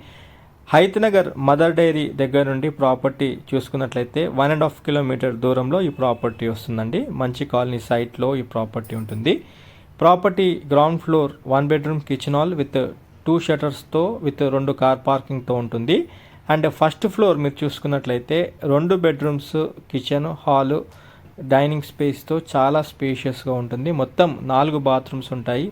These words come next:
పైన ఫస్ట్ ఫ్లోర్లో. చూసుకున్నట్లయితే ఇప్పుడు మనం మాస్టర్ బెడ్‌రూమ్ కవర్ చేసుకుంటున్నాం. దీనికి ఒక అటాచ్డ్ బాత్రూమ్ ఉంటుంది. చిల్డ్రన్ బెడ్‌రూమ్ కూడా అటాచ్డ్ బాత్రూమ్ ఉంటుందండి. And కామన్ బాత్రూమ్ కూడా ఇవ్వడం జరిగింది ఈ ఫస్ట్ ఫ్లోర్లో ఉన్న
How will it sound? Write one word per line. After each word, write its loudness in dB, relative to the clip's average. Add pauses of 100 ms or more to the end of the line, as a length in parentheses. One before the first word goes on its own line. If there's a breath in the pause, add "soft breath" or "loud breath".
(120)
పైన -2 (540 soft breath)
ఫస్ట్ -6
ఫ్లోర్లో. 0 (480 loud breath)
చూసుకున్నట్లయితే 0
ఇప్పుడు -2
మనం 0
మాస్టర్ 0
బెడ్‌రూమ్ -2
కవర్ 0
చేసుకుంటున్నాం. -6
దీనికి -2
ఒక -2 (120)
అటాచ్డ్ 2
బాత్రూమ్ 2
ఉంటుంది. -2 (580 loud breath)
చిల్డ్రన్ 4
బెడ్‌రూమ్ 2 (100)
కూడా 4
అటాచ్డ్ 0 (100)
బాత్రూమ్ 0
ఉంటుందండి. -4 (140)
And 0 (120)
కామన్ 2
బాత్రూమ్ 0
కూడా 0
ఇవ్వడం 0
జరిగింది -2 (300)
ఈ 0 (160)
ఫస్ట్ -4
ఫ్లోర్లో -2 (100)
ఉన్న -6